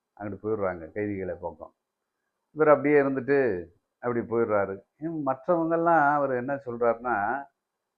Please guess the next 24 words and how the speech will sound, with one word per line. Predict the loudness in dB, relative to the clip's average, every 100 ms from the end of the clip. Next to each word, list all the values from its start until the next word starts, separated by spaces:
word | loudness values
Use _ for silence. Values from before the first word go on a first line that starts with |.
| _
அந்த | 0 2 4 4 2 0 -4 -8 -10 -16 -20 _ _ _ _ -8
நல்லா | 0 4 6 6
வர்ணிக்கிறாரு | 6 2 -2 0 0
எழுத்தாளர். | -2 -6 -4 -4 -6 -14 _ _ _ _ _ _ _ _ _
இந்த | 0 2 2
சத்துணவு | 4 0 2 2 4 8
ஆயாக்கு | 8 8 4 2 0
பயந்து | 0 0 0 -2
உட்கார்ந்து | 2 0 0
ச-, | -6 -6
சத்துணவு | -4 -6 -6 -6 -6 -6 -6 -8 -12 -18 _
சாப்பிட்ற | -2 -2 -2 -2 0 -2 -4
மாணவர்கள் | -2 -2 -2 -4 -8 -8
சாப்பிட்ற | -6 -6 -8 -8
மாதிரி | -6 -8
உட்கார்ந்து | -8 -8 -8 -8
சாப்பிட்டுக்கிட்டு | -10 -10 -20 _
இருக்கான். | -20 -16 -14 -14 -16 _ _ _ _ _ _ _
ஆனா | -6 0 0 0 -4 -8 _ _ _ _
இவன் | -8 -4 -2
இருக்கான் | -2 0 0
பாருங்க, | 0 -2 -2
அந்த | -6 -6
பிரசிடென்ட், | -6 -4 -6 -6 -10